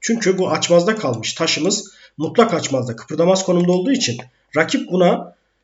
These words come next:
tüm gücüyle yüklenecektir bu taşa. Dolayısıyla taşı kaybetmeme adına bir an önce şahımızı açmazdan çıkarmamız uygun olacaktır.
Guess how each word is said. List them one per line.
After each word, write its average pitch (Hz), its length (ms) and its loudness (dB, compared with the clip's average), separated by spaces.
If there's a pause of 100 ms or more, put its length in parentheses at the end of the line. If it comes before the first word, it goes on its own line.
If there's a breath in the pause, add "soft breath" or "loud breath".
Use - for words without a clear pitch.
(100)
tüm 247 200 6
gücüyle 185 320 2
yüklenecektir 151 680 0
bu 151 100 -2
taşa. 165 380 0
Dolayısıyla 196 480 4
taşı 185 260 0
kaybetmeme 180 500 2
adına 160 360 -2
bir 233 100 2
an 185 120 4
önce 131 240 -2
şahımızı 170 640 0
açmazdan 160 500 -4
çıkarmamız 156 640 -4
uygun 151 260 0
olacaktır. 127 640 -4